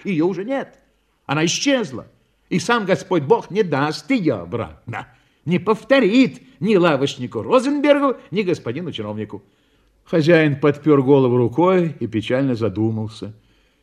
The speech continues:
Тяжело вздохнул и меланхолично сказал: «А из минуточек делаются часочки». «А из часоч-, вы мне покажете темно-синий бархат, или у вас его нет?»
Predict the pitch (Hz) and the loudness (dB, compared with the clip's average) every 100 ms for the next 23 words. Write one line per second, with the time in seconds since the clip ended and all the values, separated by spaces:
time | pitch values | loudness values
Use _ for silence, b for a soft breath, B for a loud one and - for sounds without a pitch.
0 | _ - 127 156 170 107 123 - 117 135 | _ -4 0 2 2 0 -4 -2 0 2
1 | 147 139 127 - - 127 123 131 120 113 | 2 -2 -6 -14 -2 -2 2 0 0 -2
2 | 120 143 - 110 110 95 98 95 b b | -4 -6 -8 -10 -8 -6 -4 -6 b b
3 | - 151 160 160 151 143 160 214 226 220 | -8 -4 0 0 0 0 0 -2 -4 -8
4 | 240 - - 113 98 156 196 190 - - | -10 -12 -16 -8 0 2 2 -2 -8 -6
5 | 175 156 _ _ - 147 - 135 143 - | -6 -6 _ _ -8 -6 -4 -4 -6 -10
6 | 76 - _ _ _ _ _ _ 123 - | -14 -14 _ _ _ _ _ _ -2 0
7 | 135 - - - 117 - 220 226 - 117 | -4 -4 -14 -6 -6 -2 0 0 -4 0
8 | 202 247 226 226 214 226 214 - 214 196 | 2 4 2 0 2 0 -2 -2 -2 -2
9 | 202 254 262 247 - 180 - 185 175 143 | 0 2 2 -2 0 -2 2 2 2 0
10 | 170 170 160 156 151 139 131 147 123 139 | -4 -2 0 0 0 0 0 0 0 -4
11 | 139 156 170 156 - 170 190 170 220 175 | -2 0 2 2 2 0 -2 0 0 0
12 | - | -4